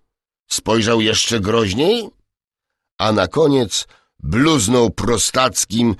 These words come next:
szorstkim przekleństwem. „Stulić pysk tam na międzypokładzie!” „Czy pan do mnie przemawia?”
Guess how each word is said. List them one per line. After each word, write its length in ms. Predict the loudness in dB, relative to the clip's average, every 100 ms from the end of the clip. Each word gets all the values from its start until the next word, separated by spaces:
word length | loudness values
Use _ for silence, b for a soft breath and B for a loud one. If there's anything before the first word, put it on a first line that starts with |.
| B -8
szorstkim 800 | -4 -2 -2 -2 -6 -2 -2 -2
przekleństwem. 1000 | -4 -4 -2 -2 -2 -6 -8 -8 -10 -14 _ _ _ _ _ _ -2
„Stulić 840 | 0 2 4 4 4 2 0 -2
pysk 580 | 0 2 2 2 -2 -2
tam 420 | 0 2 2 -2 -2
na 180 | 0 2
międzypokładzie!” 1400 | 2 2 2 -2 -2 -2 0 0 0 0 0 0 -2 -6 _ _ _ _ _ _ _ _ _ _ _ _ _ _ _ _
„Czy 160 | -8 -6
pan 380 | -2 0 -2 -4
do 280 | -10 -4 -4
mnie 280 | -4 -8 -8
przemawia?” 720 | -6 -4 -2 -4 -8 -12